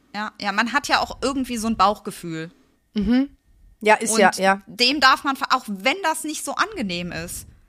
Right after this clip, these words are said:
Speaker 1: trotzdem darf man dem vertrauen.
Speaker 2: Ja, und man muss ja jetzt dazu sagen, dass wir ja schon, ähm,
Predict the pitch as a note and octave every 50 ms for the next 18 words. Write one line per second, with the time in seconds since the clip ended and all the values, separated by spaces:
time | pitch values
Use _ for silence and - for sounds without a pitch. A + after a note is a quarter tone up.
0 | _ _ - - - B3+ C4 - - D4 C#4+ C#4 G#3 G3+ A3+ - - B3+ B3 A#3
1 | A3 A3+ A#3+ B3 - B3 A3 - - A3+ A3 G3+ E3 D#3 D#3+ - - - _ _
2 | _ _ _ _ - G3+ G#3 A3 B3 C#4 C#4+ C4+ B3 A#3+ A#3+ B3+ C4 - C4+ A#3
3 | A3+ A3+ A3 - - - G#3+ G#3+ - A#3 A#3 - - B3+ A3+ A3+ A#3+ A#3 G#3+ G#3
4 | G3+ - A3+ G#3 G#3 G3+ G3+ - - A3 G#3+ A3 A#3+ B3+ C4 C4 - - - -
5 | - - - - _ - G3 G#3 G#3+ A3 A3 A3 A3 G#3+